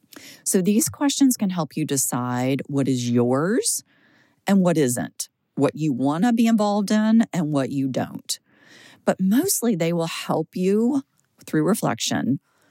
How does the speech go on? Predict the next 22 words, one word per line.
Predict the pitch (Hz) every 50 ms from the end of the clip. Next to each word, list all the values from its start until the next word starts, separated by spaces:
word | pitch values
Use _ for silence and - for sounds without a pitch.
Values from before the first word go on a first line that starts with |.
| _ _ -
be | 196 190 -
able | 185 196 190 180 190 185 175
to | - - - 202
then | 165 151 175 165 160 160 160 143 _ -
pause | - - - - - 233 226 233 240 196 165 147 135 127 127 139 160 180 190 - - - _ _ _ _ _ _ _ _ _ _ _ -
in | - 196 185
the | 175
future | 160 - 233 226 214 - - - 64 71 - 202 - _ _ _ _ _ _ _ _ _ _ _ _ _ _ -
and | - 170 185 190 185
detach | 170 185 170 - - - - - - - 226 226 233 247 220 - - - - _ _ -
from | - - - - 202 185 185 185 180 185 175 - -
their | 160 165 160 156 151
request | 143 139 143 151 - - - _ - 185 - - 113 127 - - - - - - - _ _ _ _ _ _ _ _ _ _ _ _ _ _ _ _ _ -
so | - - - 214
that | 180 196 185 -
you | 170 190 202
can | - - - 226 220
check | - - 208 185 - -
in | 170 156
with | 156 143 143 -
yourself | 143 135 131 - - 135 123 123 120 - _ _ _ _ _ _
first. | _ _ - - - - - - - - - - -